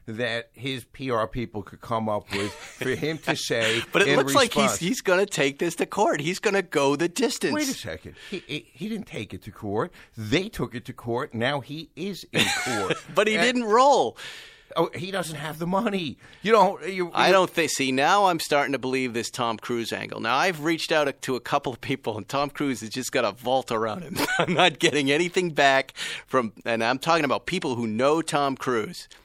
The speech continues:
Speaker 2: I'm not getting anything back from him, and I'm starting to believe, don't call me a conspiracy theorist, but I'm starting to believe Tom Cruise has this car, and that's the problem.
Speaker 1: Well, okay. I, I could have the car. If John Cena had sent the car to, sold the car to me,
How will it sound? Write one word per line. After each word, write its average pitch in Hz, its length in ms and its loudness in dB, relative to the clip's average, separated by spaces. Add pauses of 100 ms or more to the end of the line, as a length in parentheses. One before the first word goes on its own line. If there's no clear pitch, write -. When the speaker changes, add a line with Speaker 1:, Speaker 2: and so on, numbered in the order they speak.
Speaker 2:
I'm 117 80 -8
not 127 140 2
getting 120 220 0
anything 165 320 0
back 143 260 4
from 107 180 -2
him, 107 100 -4
and 113 100 -2
I'm 139 120 -2
starting 170 440 2
to 147 40 0
believe, 143 760 -2
don't 107 160 -6
call 143 180 0
me 165 100 0
a 156 40 -2
conspiracy 160 540 -4
theorist, 110 260 -6
but - 40 -14
I'm - 60 -14
starting - 280 -4
to 147 40 -12
believe 139 260 -4
Tom 120 260 -4
Cruise 113 460 -6 (200)
has 110 240 0
this 123 200 -4
car, 101 340 -2
and 101 280 -6
that's 123 260 -2
the - 80 -8
problem. 101 460 -8
Speaker 1:
Well, 123 420 0
okay. 82 460 -6 (200)
I, 143 220 -8
I 143 200 2
could 185 200 -4
have 104 260 -4
the 98 80 -8
car. 87 460 -6
If 123 140 -6
John 160 260 -2
Cena 156 320 -6
had 113 180 -8
sent 131 300 -6
the 123 100 -8
car 107 280 2
to, 107 140 -6
sold 123 280 0
the - 40 -8
car 104 260 0
to 90 80 -6
me, 123 340 -8